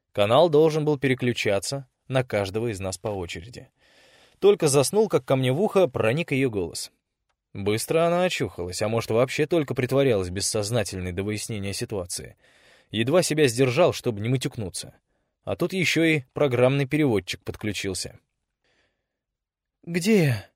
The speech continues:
Кто-нибудь слышит меня?" В голосе звенел страх. "Кто-нибудь слышит. Вы примерно там же, где и я.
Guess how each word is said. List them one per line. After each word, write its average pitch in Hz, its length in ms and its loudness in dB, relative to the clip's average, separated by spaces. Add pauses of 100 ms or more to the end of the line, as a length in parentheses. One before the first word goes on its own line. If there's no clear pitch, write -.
(160)
Кто-нибудь 160 400 2
слышит 226 380 0
меня?" 139 360 -2 (600)
В 98 200 -6
голосе 139 420 0
звенел 92 400 -4
страх. - 440 -10 (580)
"Кто-нибудь 247 460 2
слышит. 160 600 4
Вы 156 200 2
примерно 185 440 4
там 160 240 4
же, 127 100 0
где 113 220 -2
и 110 160 2
я. 90 300 2